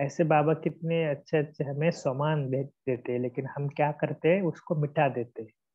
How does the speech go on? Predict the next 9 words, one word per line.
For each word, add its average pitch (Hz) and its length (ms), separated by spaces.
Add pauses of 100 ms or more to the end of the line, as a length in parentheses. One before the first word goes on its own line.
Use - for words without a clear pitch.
(920)
तो 170 60
लगाना 151 720
और 175 300
मिटाना 160 640 (120)
दोनों 139 560
ही 170 120
काम 147 360
चलते 139 420
हैं। 202 240